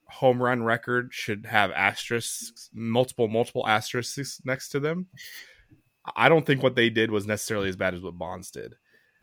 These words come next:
What Bonds did kept going throughout baseball, trying to clean up baseball, and he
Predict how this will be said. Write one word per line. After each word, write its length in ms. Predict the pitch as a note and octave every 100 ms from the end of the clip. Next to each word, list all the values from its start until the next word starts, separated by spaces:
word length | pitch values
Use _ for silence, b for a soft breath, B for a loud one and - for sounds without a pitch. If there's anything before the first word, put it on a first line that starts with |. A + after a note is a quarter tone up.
| b _ -
What 240 | C3+ B2+
Bonds 360 | A#2 D3+ F#3+ E3+
did 260 | D3+ C3+ -
kept 300 | C#3+ - G#2
going 560 | A2+ A#2 F#2 F#2 G2 _ -
throughout 580 | B2 A2 G#2 G#2+ G#2 G2 _ _ _ _ _ _ _ _ _ _ _ _ _ -
baseball, 400 | A2 G#2+ G#2+ G#2
trying 300 | A#2 G#2 F#2+
to 60 |
clean 220 | - G2
up 140 | F#2+ F#2
baseball, 640 | F2+ F#2+ - B2+ D3 - b b b b
and 500 | G2+ G2 F#2+ F2+ E2 _ _ _ _ _ _ _ _ _ _ _ _ _ _ _ _
he 640 | - - E3 E3+ D#3+ C#3